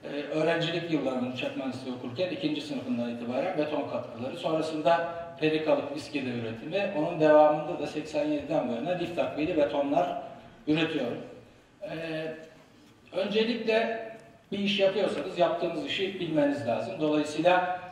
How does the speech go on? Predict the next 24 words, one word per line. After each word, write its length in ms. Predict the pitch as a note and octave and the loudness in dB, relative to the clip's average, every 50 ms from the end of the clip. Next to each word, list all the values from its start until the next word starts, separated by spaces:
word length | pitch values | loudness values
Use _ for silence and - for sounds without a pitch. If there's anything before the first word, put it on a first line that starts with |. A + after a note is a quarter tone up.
| - - - - | -16 -18 -10 -6
illa 480 | - F3+ D#3+ D#3 D#3 D#3 D#3 - - - | -2 -2 2 4 8 8 8 8 6 4
akademik 520 | D#3 - - D#3 D3+ D#3 D#3+ D#3 - - | 0 -2 -2 -2 -2 -2 -2 -2 -2 -2
olarak 400 | D3+ C#3+ C#3+ C#3+ C#3 C3 - - | 0 4 4 6 6 4 2 0
bunun 160 | D3+ D3 D3 | -2 -2 0
eğitimini 420 | D3 C#3+ C#3 C3 - - C4+ C#3 C#3+ | 0 -2 -2 -2 -4 -4 -2 2 2
almadım 400 | D4 D4+ C#4 B3+ A#3 - - - - | 4 4 4 2 0 -4 -4 -6 -4
ama, 140 | - - | -4 -4
e, 380 | - B2 - - - - - D#3 C#3+ C#3+ C#3+ D3 - C#3+ D3+ D3 D3 - - - - - - - | -6 -6 -8 -12 -16 -14 -12 -10 -10 -10 -10 -12 -12 -14 -16 -18 -20 -20 -20 -20 -20 -20 -18 -2
kendim 400 | - - D#3+ D#3 D#3 - D#3 D#3+ - - - - | 2 4 4 4 4 2 0 -2 -4 -6 -8 -6
bu 100 | D#3+ C#3+ | -4 -4
işi 480 | C3 B2 - - F3+ F#3 F3+ - - - - - - - - - - - | -2 -2 -2 -2 -4 -4 -4 -6 -10 -16 -18 -20 -20 -20 -20 -12 -4 0
bir 200 | F3 D3+ A#2+ A#2 | 0 0 2 2
fiil 220 | D3+ D3+ D#3 - | 0 0 2 2
fabrikada, 760 | - D3+ C3+ A#2+ B2 A#2+ A#2 A#2 A#2 B2 D3+ E3 - - - - | 4 4 4 4 2 -2 -4 -2 0 2 2 2 2 2 -2 -4
üretimde, 420 | C3+ C3 B2+ - A#2 A#2 - F3 | -6 -6 -6 -6 -6 -6 -4 -4
sonrasında 920 | E3 - D3+ D3 C#3+ C#3 C3 - D3 C3 C3+ D3+ D#3+ F3+ F3 F3 - - - - - - - - | -2 0 0 0 2 0 -2 -4 -6 -4 0 4 6 6 6 4 2 -2 -6 -8 -12 -10 -8 -6
bütün 320 | D#3 D3+ - D#3 D3+ D#3 | -4 -2 0 0 0 2
yayınlarıyla, 1080 | D3 C#3+ D3 D3+ D3 C#3+ C#3+ C3+ C3+ C3+ C3+ C3 B2 A2+ C#3+ D3+ D#3 D#3 D#3 D#3 - - - - D#3 D3+ C#3+ | 2 4 4 4 4 4 2 2 0 0 0 -2 0 2 4 4 6 6 4 2 0 -4 -6 -8 -8 -4 0
dünya 300 | D#3 D#3 D#3 D3+ D3 C#3 | 2 2 4 4 4 4
çapında 680 | D3+ D3 - - D3 C3+ C#3+ D3 D3+ F#3 E3+ - - - - - - - - | 4 0 -2 -2 -2 0 4 6 6 6 6 2 0 -4 -6 -10 -8 -6 -6
bu 100 | E3 - | -4 -2
konudaki 480 | D#3+ D3 C#3+ C#3 C#3+ C#3 C3 B2+ D3 | 0 2 2 2 2 0 -2 -2 -2
bütün 400 | D3 D3 - D#3 D3 D3 - - | -4 -4 -2 -2 -2 -2 -2 -2
dokümantasyonla, 1300 | D3+ D3+ D3+ D3+ C#3+ C#3 C3+ C3+ C3 C3 C3+ B2+ - - - C#3 B2 A#2+ A#2 A2+ C#3 D3+ D#3 D#3 - - | -2 -2 -2 -2 -4 -4 -4 -4 -4 -6 -6 -6 -8 -8 -6 -6 -4 -4 -2 0 0 2 2 0 -2 -6